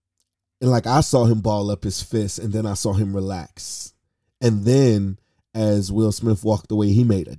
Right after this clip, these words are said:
joke about it. So he was able to recover enough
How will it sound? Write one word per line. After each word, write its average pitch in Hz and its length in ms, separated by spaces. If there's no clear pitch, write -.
joke 113 420
about 92 260
it. 87 60
So 104 280
he 156 160
was 135 200
able 113 300
to 107 500
recover 104 1000
enough 113 760